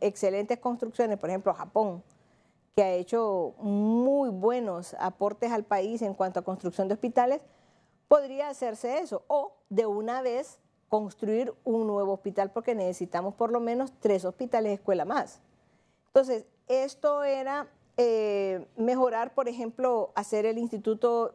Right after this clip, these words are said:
perdón, el, el centro de atención de,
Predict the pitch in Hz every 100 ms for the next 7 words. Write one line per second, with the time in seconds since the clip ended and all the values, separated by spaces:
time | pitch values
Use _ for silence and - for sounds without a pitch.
0 | - 214 180 151 - _ _ _ _ _
1 | - 220 220 214 202 190 226 208 - 240
2 | 240 254 240 226 202 208 220 214 214 233
3 | 233 226 233 202 190 175